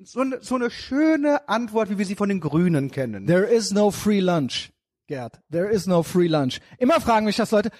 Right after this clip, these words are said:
Speaker 2: Ich fang jetzt,
Speaker 1: Eigenverantwortung, das
Speaker 2: ich
Speaker 1: ist deine
Speaker 2: fang, ich
Speaker 1: Antwort.
Speaker 2: fang jetzt
Speaker 1: Du
Speaker 2: demnächst,
Speaker 1: Arschloch.
Speaker 2: ich fang jetzt
Speaker 1: Du bist
Speaker 2: dem
Speaker 1: wirklich wie so ein Jude. Ich kann's verstehen, dass man dich hasst.
Speaker 2: Ich fang jetzt den nächsten Podcast an und ich mach, kannst du mir das mal mit Patreon erklären?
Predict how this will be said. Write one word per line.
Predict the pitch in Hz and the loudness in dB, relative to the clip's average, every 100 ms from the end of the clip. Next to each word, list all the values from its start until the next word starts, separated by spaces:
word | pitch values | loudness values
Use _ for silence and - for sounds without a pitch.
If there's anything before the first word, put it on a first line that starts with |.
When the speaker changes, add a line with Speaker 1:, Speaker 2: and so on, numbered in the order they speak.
| - | -20
Speaker 2:
Ich | - | -6
fang | 208 | -2
jetzt, | 285 | 0
Speaker 1:
Eigenverantwortung, | 302 262 165 165 202 | 0 -2 -2 -8 -8
das | 226 | -8
Speaker 2:
ich | - | 0
Speaker 1:
ist | 247 | 0
deine | 262 | 0
Speaker 2:
fang, | 226 | -4
ich | 240 | -4
Speaker 1:
Antwort. | 220 | -2
Speaker 2:
fang | 254 | 2
jetzt | 262 254 - | 0 -2 -2
Speaker 1:
Du | |
Speaker 2:
demnächst, | 226 240 294 339 | 2 2 2 2
Speaker 1:
Arschloch. | 339 269 | 0 0
Speaker 2:
ich | 208 | 0
fang | 240 247 | 0 0
jetzt | 226 | -2
Speaker 1:
Du | 240 | -2
bist | 240 | -4
Speaker 2:
dem | |
Speaker 1:
wirklich | 247 240 196 | -4 -12 -14
wie | |
so | 170 | -16
ein | 156 | -16
Jude. | 151 135 | -18 -18
Ich | 127 | -16
kann's | 185 190 | -16 -14
verstehen, | 185 - - 294 247 | -14 -14 -10 -8 -6
dass | 165 156 | -8 -10
man | 139 | -10
dich | - | -10
hasst. | 120 - - | -12 -12 -10
Speaker 2:
Ich | 170 - | -8 -2
fang | 202 220 | -2 0
jetzt | 208 226 | -2 -2
den | 196 | 0
nächsten | 190 196 - 185 | -2 -4 -8 -4
Podcast | 233 - 185 170 - - | -4 -2 2 0 0 -2
an | 165 233 254 - _ | 0 0 -2 -8 _
und | - 214 | -4 -2
ich | - | -2
mach, | 214 226 - | 0 -2 0
kannst | 233 247 240 | -4 -2 0
du | |
mir | 240 | 0
das | 214 - | 0 0
mal | 202 | 0
mit | 180 - | 0 0
Patreon | 190 190 170 143 | -2 0 0 0
erklären? | 131 - 135 131 | -2 -2 -4 -4